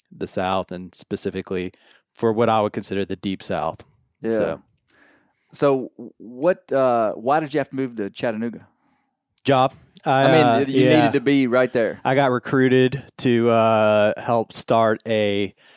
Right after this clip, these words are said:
Speaker 1: healthcare technology company.
Speaker 2: Okay, so B H A didn't move you to Chattanooga?
Speaker 1: No, no, no. So I got
Speaker 2: Gotcha.
Speaker 1: recruited and
Speaker 2: So you
Speaker 1: was
Speaker 2: were just there, and
Speaker 1: Yep.
Speaker 2: you were able to stay there?
Speaker 1: Yes, sir.
Speaker 2: Yeah.
Speaker 1: I love
Speaker 2: Okay.
Speaker 1: it.
Speaker 2: Okay. There's
Speaker 1: Yeah.
Speaker 2: pretty good hunting and fishing there around Chattanooga?
Speaker 1: Uh, yeah, there's a tremendous amount of public land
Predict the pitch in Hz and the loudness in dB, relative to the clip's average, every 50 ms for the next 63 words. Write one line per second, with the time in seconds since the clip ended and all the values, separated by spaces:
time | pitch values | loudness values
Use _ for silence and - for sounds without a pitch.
0 | - - _ - - 113 - - - 104 101 - 110 90 82 104 101 101 101 101 | -20 -20 _ -4 -4 -4 -2 -2 -2 -4 -2 -2 -4 -8 -4 -4 -4 -2 -2 -2
1 | 95 95 - - 92 85 - 147 147 160 147 131 - 135 120 110 123 147 156 143 | -4 -6 -6 -6 -4 0 0 0 2 2 0 0 0 -2 -4 0 0 2 2 4
2 | 139 127 - 143 135 131 117 120 117 113 110 107 113 117 123 107 110 104 95 98 | 2 2 2 2 0 0 0 -2 -2 -2 -2 -2 -2 -2 -2 -2 -4 -8 -10 -8
3 | - - 113 101 110 117 120 110 95 87 87 90 87 120 113 110 107 110 107 - | -6 -4 -2 -2 0 2 2 2 2 0 -2 -6 -6 -4 -2 -2 0 0 -2 0
4 | - 120 123 135 135 127 117 127 127 117 131 127 120 117 113 104 - - 131 120 | 0 2 2 2 2 2 2 2 2 2 2 2 0 0 -2 -4 -6 -8 -6 -4
5 | 117 131 139 143 139 131 117 127 127 117 - 127 123 123 123 120 117 113 - - | -2 0 0 0 0 0 0 -2 -4 -2 -2 0 0 2 2 0 0 -2 -4 -4
6 | 120 120 120 120 123 120 117 113 104 104 104 - - 123 113 110 107 107 101 98 | -4 -2 -2 0 0 0 0 -2 -4 -6 -6 -8 -4 -4 -2 -2 -2 -2 -4 -4
7 | 92 92 98 - _ _ _ _ _ 147 - 113 107 - 123 110 92 - - _ | -4 -6 -10 -14 _ _ _ _ _ -8 -4 -4 -2 0 0 0 0 -2 -4 _
8 | _ _ - 113 113 110 107 104 101 87 76 101 - _ _ _ - - 120 117 | _ _ -4 -2 0 0 0 0 -2 -4 -6 -10 -16 _ _ _ -4 -2 0 2
9 | 113 117 110 110 90 - - _ _ _ _ _ _ _ _ _ _ _ _ _ | 2 2 2 0 -2 -6 -8 _ _ _ _ _ _ _ _ _ _ _ _ _
10 | _ - 110 113 113 - 117 110 110 - _ _ _ - 120 107 98 156 147 135 | _ -10 -10 -8 -6 -4 -6 -6 -6 -10 _ _ _ -12 -8 -4 -2 -2 0 0
11 | 131 135 123 117 113 110 113 127 139 117 127 120 - - 131 127 - 135 127 123 | 0 -2 -2 -2 -6 -4 -2 -2 -2 -2 -4 -8 -6 -6 -6 -6 -6 -8 -6 -4
12 | 123 127 127 127 123 120 117 - 131 123 127 123 127 131 135 143 139 _ _ _ | -4 -2 -2 -2 -4 -4 -4 -4 -6 -6 -4 -4 -6 -8 -8 -10 -14 _ _ _
13 | _ _ _ _ _ - - - 139 147 156 156 156 160 156 143 123 113 120 143 | _ _ _ _ _ -10 -4 0 2 4 4 4 4 4 4 4 2 4 4 4
14 | 202 226 170 127 123 135 131 123 - - 135 123 131 139 151 143 - 135 139 135 | 4 4 2 2 0 0 -2 -2 -4 -4 0 2 2 2 2 0 0 2 2 4
15 | 135 135 131 117 _ - - 135 131 127 120 - 123 113 117 117 113 120 127 135 | 4 4 2 0 _ -4 -2 -2 0 0 -2 -2 0 0 0 0 0 -2 -2 -4
16 | 131 - | -8 -12